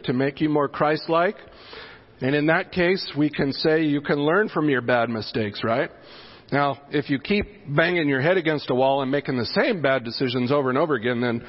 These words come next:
then talk to Bruce. I mean, perhaps you've made some bad financial decisions, right?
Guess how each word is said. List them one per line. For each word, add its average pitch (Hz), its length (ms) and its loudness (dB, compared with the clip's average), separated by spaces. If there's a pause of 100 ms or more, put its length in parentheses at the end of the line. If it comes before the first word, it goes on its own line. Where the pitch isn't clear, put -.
(300)
then 127 140 -2
talk 156 240 0
to 135 80 -8
Bruce. 131 520 -4 (4000)
I 156 60 0
mean, 190 160 2
perhaps 196 380 2
you've 196 140 -2
made 190 220 2
some 165 180 0
bad 175 260 4
financial 180 440 0
decisions, 104 580 -4
right? 120 240 0